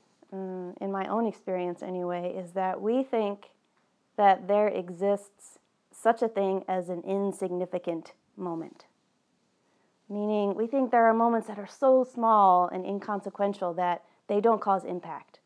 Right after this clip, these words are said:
They don't cause any effect on our lives or the lives of others. So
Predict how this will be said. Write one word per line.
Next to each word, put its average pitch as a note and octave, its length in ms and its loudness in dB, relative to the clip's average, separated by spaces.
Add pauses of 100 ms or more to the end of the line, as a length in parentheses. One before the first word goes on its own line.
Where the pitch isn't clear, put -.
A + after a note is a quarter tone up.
(140)
They G3 100 -4
don't G#3 160 -2
cause G#3 220 0
any F#3 220 -4
effect - 420 -12 (160)
on F3+ 140 -8
our E3+ 140 -6
lives D#3+ 360 -8
or E3+ 100 -12
the E3 120 -12
lives D#3+ 260 -16
of E3 100 -20
others. - 340 -20 (3000)
So C4 640 6